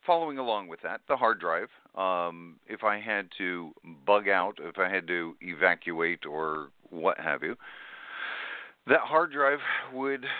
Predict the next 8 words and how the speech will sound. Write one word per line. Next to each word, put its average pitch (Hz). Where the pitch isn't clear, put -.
I 127
could 123
just 131
simply 127
unplug 123
it. 92
It's, 104
it's 98